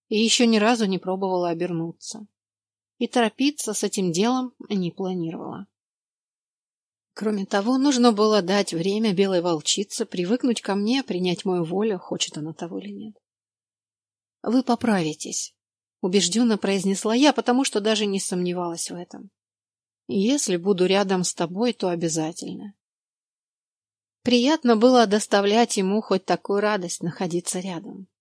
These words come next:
Не знаю, смогу ли когда-нибудь считать его отцом, но уважение к этому несчастному, но очень сильному мужчине росло с каждым часом. «Расскажите мне про своего дядю, что он за человек?»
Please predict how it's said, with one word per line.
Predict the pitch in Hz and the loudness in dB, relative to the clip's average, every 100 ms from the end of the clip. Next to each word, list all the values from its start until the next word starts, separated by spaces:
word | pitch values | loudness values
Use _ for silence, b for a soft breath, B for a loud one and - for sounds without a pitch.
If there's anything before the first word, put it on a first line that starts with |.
| _ _ | _ _
Не | - 202 196 | -2 0 2
знаю, | 190 196 208 165 | 0 -2 -4 -6
смогу | - 175 180 262 | -4 -2 0 2
ли | 254 | 2
когда-нибудь | 196 175 214 220 190 | 2 0 2 2 2
считать | - 190 190 202 | 0 0 -2 0
его | 196 180 | 0 0
отцом, | 180 180 - 254 220 185 _ _ _ _ _ | 0 0 0 2 0 -4 _ _ _ _ _
но | 226 254 | 0 4
уважение | 254 262 277 302 240 | 6 6 6 4 4
к | 208 | 2
этому | 254 226 214 | 2 2 4
несчастному, | 208 185 240 254 - 202 190 170 175 b | 4 4 4 4 2 0 0 -2 -6 b
но | 226 262 | 0 2
очень | 254 220 | 2 2
сильному | 196 233 220 202 202 | 2 2 4 4 2
мужчине | 196 196 269 247 180 | 2 2 2 2 0
росло | 170 - 196 | -2 -4 -4
с | - | -4
каждым | 175 170 175 | -6 -6 -6
часом. | 180 - 208 - 214 214 _ _ _ _ _ _ _ _ _ | -8 -8 -8 -10 -14 -20 _ _ _ _ _ _ _ _ _
«Расскажите | 208 240 - 294 370 208 | -2 0 4 4 4 2
мне | 180 | 0
про | 160 180 | 0 -2
своего | - 185 185 | -2 -2 0
дядю, | 202 190 170 170 | 2 2 0 -4
что | - - 320 | -4 0 2
он | 208 190 | 2 0
за | 175 | 0
человек?» | - 190 196 180 - - | -2 -2 -6 -6 -12 -18